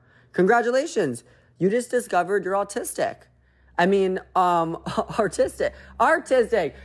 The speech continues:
You just discovered you're autistic. Sorry, I hate to break it to you, but you might be. And you're,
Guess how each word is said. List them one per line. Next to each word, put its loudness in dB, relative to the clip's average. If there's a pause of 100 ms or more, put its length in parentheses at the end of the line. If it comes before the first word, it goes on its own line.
(120)
You 2
just 0
discovered 0
you're 4
autistic. 0 (140)
Sorry, 2
I -10
hate -4
to -14
break -4
it -10
to -10
you, -6
but -10
you -6
might -8
be. -12 (380)
And 2
you're, -2